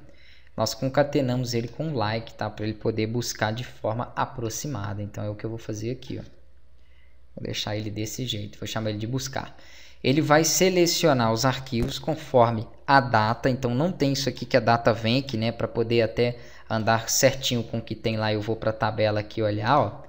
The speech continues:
Eu acho que é só, ou é data de cadastro, ou é só data, porque não, nós até temos data de vencimento do arquivo também, tá? Mas aqui, para o arquivo em si, eu cabe-, acabei colocando data cad. Então,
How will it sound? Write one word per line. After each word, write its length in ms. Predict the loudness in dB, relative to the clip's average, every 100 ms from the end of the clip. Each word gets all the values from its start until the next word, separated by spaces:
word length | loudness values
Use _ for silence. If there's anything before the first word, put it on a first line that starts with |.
| -18 -20 -20 -14 -4
Eu 140 | 0
acho 240 | 2 0 0
que 80 |
é 60 | 0
só, 640 | 0 4 4 4 -2 -12 0
ou 120 | 6
é 100 | 6
data 440 | 6 4 4 0
de 120 | -2 -2
cadastro, 640 | -4 0 0 0 -2 0
ou 60 | 0
é 40 |
só 220 | 2 0
data, 580 | 2 0 0 -2 -4 -4 -14 -20 -20 -20 -20 -20 -20 -20 -20 -12
porque 400 | -12 -4 0 2
não, 160 | 2 2
nós 180 | 4 2
até 200 | 2 2
temos 280 | 2 -2 2
data 240 | 2 2
de 120 | -2
vencimento 560 | -2 -2 -2 -2 -2 2
do 60 |
arquivo 340 | 0 0 -8 -4
também, 420 | -2 0 0 -2
tá? 160 | -6 -4
Mas 240 | -4 -4
aqui, 580 | -6 -4 -4 -4 -6 -16 -20 -20 -20 -20 -16 0
para 240 | 4 6
o 80 | 8
arquivo 480 | 6 2 -4 -4 -2
em 100 | -2
si, 440 | 0 0 0 -2
eu 100 | -2
cabe-, 300 | 0 0 0
acabei 380 | -4 -2 -2 -2
colocando 680 | -2 -2 -2 -2 -2 -2 -2
data 380 | 2 2 2 -4
cad. 680 | -6 -2 0 0 -4 -6 -8
Então, 360 | -8 -8 -8